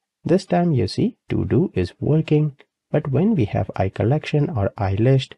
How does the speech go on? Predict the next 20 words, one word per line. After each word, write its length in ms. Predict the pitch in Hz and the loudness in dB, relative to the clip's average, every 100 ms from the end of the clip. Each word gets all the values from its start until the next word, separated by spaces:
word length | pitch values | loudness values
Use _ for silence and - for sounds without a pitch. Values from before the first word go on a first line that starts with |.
| _ _ _ _ | _ _ _ _
we 120 | 147 | -2
have 300 | 143 175 190 | 0 0 -2
to 100 | - 196 | -2 2
add 260 | 175 175 | 2 2
the 120 | - 104 | 0 -4
dot 340 | - 143 - - | 0 0 0 -4
to 180 | 98 95 | 0 0
list 380 | 92 151 160 - | 2 0 -2 -2
here 420 | 156 151 147 143 _ _ _ _ - | 0 2 0 -2 _ _ _ _ -8
to 80 | 143 | -6
convert 540 | - 139 143 180 190 | 2 2 4 2 0
them 220 | - 185 180 | 0 2 2
to 200 | 101 92 | 0 0
a 40 | |
list, 440 | 98 143 208 - - _ _ _ _ - | 0 0 -2 -8 -20 _ _ _ _ -6
and 260 | 98 90 | -4 -4
then 300 | - 131 139 - | 0 0 0 -2
it 160 | - | -6
will 180 | 95 90 | -2 -2
work. 500 | 90 113 208 131 - | 0 0 0 -2 -12